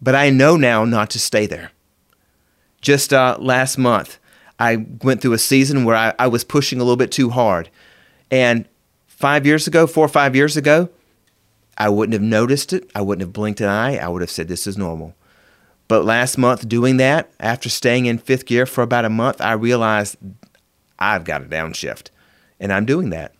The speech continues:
And I'm getting back to that more normal pace. But if we stay in third gear, then we can upshift when we need to,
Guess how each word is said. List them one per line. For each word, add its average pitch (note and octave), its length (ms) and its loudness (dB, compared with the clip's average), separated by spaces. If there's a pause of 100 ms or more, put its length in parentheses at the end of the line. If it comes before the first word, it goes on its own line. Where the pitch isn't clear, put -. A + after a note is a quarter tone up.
(640)
And G#2 100 -4
I'm G#2 340 -2
getting A#2 260 2
back A2+ 220 0
to - 80 -12
that G#2 160 -2
more G2+ 280 -2
normal F#2+ 340 -4
pace. F#2+ 460 -8 (640)
But C#3 100 4
if D3 140 2
we G3 120 6
stay F3 240 4
in E3 140 2
third D3+ 280 4
gear, C#3+ 180 2
then B2+ 140 2
we D3 120 4
can - 160 0
upshift C#3+ 500 2
when C3 120 2
we C3 120 2
need C#3+ 260 2
to, A2+ 320 0